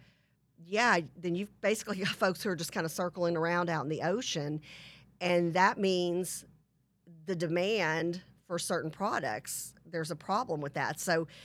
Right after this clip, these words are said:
um, that was one of the things we had talked about. The same gentleman who I had spoken with who said, "Hey, start stocking up on toilet paper again,"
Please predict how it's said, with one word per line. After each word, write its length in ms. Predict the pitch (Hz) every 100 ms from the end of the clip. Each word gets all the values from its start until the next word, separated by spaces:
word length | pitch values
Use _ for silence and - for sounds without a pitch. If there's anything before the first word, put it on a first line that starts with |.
| - -
um, 320 | 180 175 160
that 180 | 165 247
was 140 | 285 220
one 140 | 202
of 80 | 196
the 80 | 175
things 240 | 180 165
we 100 | 175
had 80 | 160
talked 280 | 180 165 156
about. 220 | 147 151
The 60 | 156
same 520 | - 226 254 285 185
gentleman 420 | 214 214 202 175
who 160 | 170 165
I 160 | 190
had 100 | 214
spoken 420 | - 185 170 170 165
with 180 | 160
who 100 | 180
said, 220 | 165 170 180
"Hey, 240 | 220 190
start 340 | - 175 156
stocking 360 | - 185 175 170
up 120 | 160
on 120 | 156
toilet 340 | 156 269 277 -
paper 320 | 180 151 151
again," 480 | 151 151 143 139